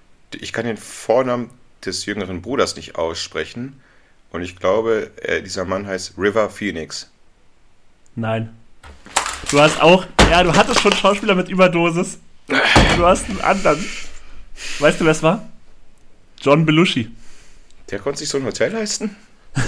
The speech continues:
Speaker 1: Okay, River
Speaker 2: <laughs>
Speaker 1: Phoenix war ja auch jung. Scheiße, Mann, ich dachte, ich hätte jetzt richtig gutes
Speaker 2: Ja, du hast
Speaker 1: Ding.
Speaker 2: immerhin, du hast einen Schauspieler, der an einer Überdosis verstorben ist, hattest du auch, aber es war tatsächlich ein anderer.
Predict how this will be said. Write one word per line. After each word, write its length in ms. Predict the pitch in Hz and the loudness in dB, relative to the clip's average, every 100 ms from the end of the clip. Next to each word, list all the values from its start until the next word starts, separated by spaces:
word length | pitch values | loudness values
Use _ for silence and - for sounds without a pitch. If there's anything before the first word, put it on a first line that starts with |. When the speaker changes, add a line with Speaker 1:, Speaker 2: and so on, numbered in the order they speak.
| - | 2
Speaker 1:
Okay, 260 | 160 - - | 2 4 4
River 300 | 104 107 95 | 4 4 4
Speaker 2:
<laughs> 40 | |
Speaker 1:
Phoenix 280 | 113 110 - | 4 0 2
war 100 | 101 | 4
ja 60 | 87 | 6
auch 160 | 90 | 6
jung. 220 | 98 90 - - - - - - - - | 6 4 4 2 0 0 0 0 0 -2
Scheiße, 1000 | - - - - - 147 175 208 - 123 | -2 0 0 -2 -4 -2 -2 2 4 4
Mann, 160 | 123 123 | 4 4
ich 160 | 123 | 4
dachte, 240 | 143 143 147 | 4 2 0
ich 80 | |
hätte 140 | 151 143 | 0 0
jetzt 160 | - | -4
richtig 380 | 160 - 143 151 - - - - | -6 -8 -6 -6 -6 -10 -10 -12
gutes 220 | - - | -14 -6
Speaker 2:
Ja, 100 | - | 2
du 100 | 151 | 4
hast 120 | 147 175 | 4 4
Speaker 1:
Ding. 60 | |
Speaker 2:
immerhin, 540 | 185 185 202 208 196 - 127 | 4 6 6 4 0 -4 0
du 120 | 143 | 4
hast 280 | 180 - 208 | 4 4 0
einen 180 | 202 | 2
Schauspieler, 440 | 185 175 196 220 202 | 2 2 0 0 2
der 80 | 196 | 2
an 60 | |
einer 80 | 202 | 2
Überdosis 240 | 202 190 196 | 0 0 0
verstorben 340 | 190 196 196 | -2 0 -2
ist, 60 | - | -2
hattest 240 | 202 180 | -4 -2
du 80 | 127 | 0
auch, 200 | 110 127 | 2 2
aber 240 | 131 131 | 2 2
es 200 | 139 135 | 0 0
war 180 | 156 147 | -2 0
tatsächlich 400 | 156 156 160 151 | 0 0 -2 -2
ein 40 | 151 | 2
anderer. 440 | 151 135 113 117 | 2 4 2 0